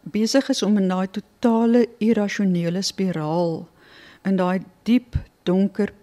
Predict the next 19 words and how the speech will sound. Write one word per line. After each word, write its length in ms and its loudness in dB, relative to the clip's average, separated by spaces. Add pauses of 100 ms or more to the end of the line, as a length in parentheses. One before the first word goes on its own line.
(100)
put 480 0 (540)
in 200 0
te 120 -2
gaan," 440 -2 (880)
is 320 -2 (1080)
kry 280 6
jouself 840 0 (400)
dat 200 -2
jy 180 2
kan 240 -2
sien 680 4 (800)
die 120 -4
son 600 6 (140)
s-, 220 -4
kom 260 0
elke 300 0
dag 320 -4
weer 200 -2
op. 360 -8